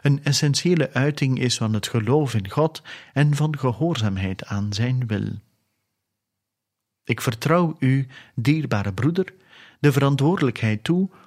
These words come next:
om de geschikte vormen te vinden om het heilig jaar voor te bereiden en te vieren met intens geloof, levende hoop en een actieve naastenliefde. Het dicasterie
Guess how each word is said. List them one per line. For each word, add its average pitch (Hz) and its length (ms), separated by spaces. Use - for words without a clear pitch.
om 147 160
de 139 100
geschikte 143 500
vormen 113 500
te 110 120
vinden 101 420
om 131 120
het 131 100
heilig 143 420
jaar 131 260
voor 113 280
te 113 120
bereiden 98 500
en 113 200
te 131 140
vieren 107 520
met 127 160
intens 123 480
geloof, 123 640
levende 135 580
hoop 139 440
en 143 140
een 143 240
actieve 160 560
naastenliefde. 107 960
Het 131 180
dicasterie 143 800